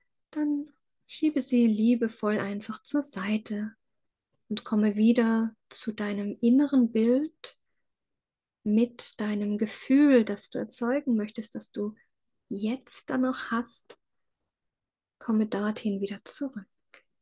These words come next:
Wenn du möchtest,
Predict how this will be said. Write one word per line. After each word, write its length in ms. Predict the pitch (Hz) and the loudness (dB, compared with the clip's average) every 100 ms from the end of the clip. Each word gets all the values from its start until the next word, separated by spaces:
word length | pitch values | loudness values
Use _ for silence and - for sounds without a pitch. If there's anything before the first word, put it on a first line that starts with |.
| _ _ _ _ _ _ _ _ _ _ _ _ _ _ _ _ _ _ _ _ _ _ _ _ _ _ _ _ _ | _ _ _ _ _ _ _ _ _ _ _ _ _ _ _ _ _ _ _ _ _ _ _ _ _ _ _ _ _
Wenn 80 | 190 | -10
du 80 | 196 | -6
möchtest, 960 | 190 226 - - 277 - - - - | -2 -2 -2 -2 -2 -2 -12 -20 -20